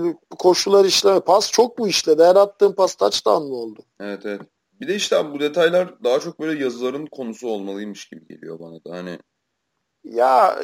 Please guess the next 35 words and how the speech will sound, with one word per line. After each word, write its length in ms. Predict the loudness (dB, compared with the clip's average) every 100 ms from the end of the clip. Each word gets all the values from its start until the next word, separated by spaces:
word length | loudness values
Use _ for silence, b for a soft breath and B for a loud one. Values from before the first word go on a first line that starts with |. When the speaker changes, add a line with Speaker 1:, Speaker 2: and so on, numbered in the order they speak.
| 0
Speaker 1:
yazarsın, 600 | 2 4 4 2 2 -2
Speaker 2:
Yaz- 100 | 0
Speaker 1:
maç 280 | -2 0 2
yazısı 420 | 2 2 -4 2
yazarsın. 580 | 4 4 2 0 0 0
Speaker 2:
Evet, 240 | 2 2
evet, 280 | 0 -2 -6 -10
aynen. 300 | -8 -8 -8
Maçı 340 | -8 -10 -10
izlersin, 480 | -4 -2 -2 -4 0
Speaker 1:
Ha, 120 | 2
maç 160 | 2 2
Speaker 2:
gidersin, 80 | 0
Speaker 1:
yazısı 180 | 0 -2 -2
Speaker 2:
yazarsın. 220 | 0 2
Speaker 1:
yazarsın. 240 | 0 -2 -14 -4
Speaker 2:
Orada 200 | 2 2
Speaker 1:
Olur, 80 | 2 -4
Speaker 2:
işte 360 | -6 -6 0 0
Speaker 1:
olur. 280 | 2 0 -2 -20 _ -14
Speaker 2:
bin 200 | -10 -4
bir 160 | -2 0
detaydan 580 | -2 -2 -4 -2 0 4
bahset 440 | 4 0 -12 -8
yani. 360 | -8 -8 -14 -20 -18
Hani 300 | -16 -16 -18 _ _ _ _ _ _ _ _ _ -4
Speaker 1:
Aynen. 220 | -2 0
Speaker 2:
running 120 | -2 -2
back'in 280 | -4 -6
fundamental'ı 720 | -4 -4 -4 -6 -6 -6 -10 -12
kö-, 80 | -12
full 280 | -8 -4 -2
back'in 280 | -4 -6
fundamental'ı 720 | -4 -4 -2 -6 -8 -8 -16 -14
kötüydü 640 | -14 -12 -12 -10 -10 -12